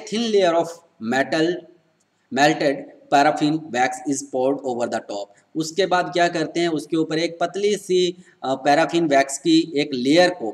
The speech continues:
पिघली हुई paraffin wax जो है, उसकी एक layer को चढ़ा दिया जाता है, ऊपर डाल दिया जाता है कि उसमें, अ, एकदम से हवा उसके अंदर, जहाँ कह लो कि कोई कंटामिनेशन ना हो, ठीक है, हवा अंदर ना जाए।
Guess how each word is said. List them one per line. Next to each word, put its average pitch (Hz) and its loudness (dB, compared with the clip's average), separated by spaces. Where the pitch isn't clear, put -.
पिघली 156 2
हुई 165 4
paraffin 139 2
wax 127 -4
जो 127 -6
है, 139 -4
उसकी 156 -2
एक 147 -2
layer 127 0
को 175 -8
चढ़ा 120 0
दिया 120 -2
जाता 110 -6
है, 131 0
ऊपर - -2
डाल 117 0
दिया 117 -4
जाता 110 -6
है 180 -4
कि 160 4
उसमें, 147 -2
अ, 123 -2
एकदम 143 -2
से 147 -2
हवा 139 4
उसके 143 -2
अंदर, 131 -2
जहाँ 127 -4
कह 120 -4
लो 131 -4
कि 139 -2
कोई 139 -2
कंटामिनेशन 127 -4
ना 117 -4
हो, - -12
ठीक 147 -8
है, 165 -4
हवा 117 0
अंदर 117 -4
ना 110 -2
जाए। 104 -6